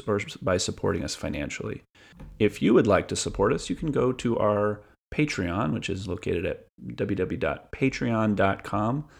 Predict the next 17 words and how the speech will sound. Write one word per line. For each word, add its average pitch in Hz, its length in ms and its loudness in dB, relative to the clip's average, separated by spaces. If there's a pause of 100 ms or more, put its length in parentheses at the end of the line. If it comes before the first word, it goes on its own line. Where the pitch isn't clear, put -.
(280)
slash 92 600 -2
history - 500 -2
of 95 140 -2
california 92 720 -2 (280)
to - 60 -4
support 87 380 -2
us - 100 -6
financially, 90 520 -4
or 170 440 4 (600)
you 123 80 -2
could 127 80 4
leave 123 160 6
us 123 180 2
a 107 220 4
rating 120 400 2
and 120 80 2
review. 123 340 2